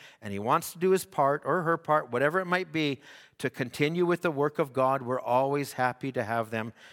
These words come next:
serve with us. See. Good? We're good. Okay. That way it gives a,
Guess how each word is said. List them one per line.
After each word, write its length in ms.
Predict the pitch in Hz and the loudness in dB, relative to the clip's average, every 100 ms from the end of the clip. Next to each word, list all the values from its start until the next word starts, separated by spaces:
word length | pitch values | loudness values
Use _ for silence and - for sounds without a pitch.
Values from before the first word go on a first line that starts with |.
| - | -20
serve 500 | - - 156 170 156 | -10 0 2 2 0
with 260 | 127 143 - | 0 0 2
us. 340 | 135 131 - - | 0 0 -8 -14
See. 420 | - - 147 82 _ _ _ _ _ _ _ _ _ _ _ | -8 -2 -2 -2 _ _ _ _ _ _ _ _ _ _ _
Good? 240 | 135 180 175 - _ _ _ _ _ | -2 -2 -4 -20 _ _ _ _ _
We're 120 | - 104 | -12 -2
good. 260 | 120 107 - | 0 0 -6
Okay. 460 | 98 117 143 135 95 - _ - - - - - | -4 -2 0 0 -4 -16 _ -20 -20 -20 -8 4
That 240 | 165 240 | 4 4
way 180 | 208 202 | 2 2
it 120 | 196 | 2
gives 200 | 160 180 | 2 2
a, 80 | 190 | 0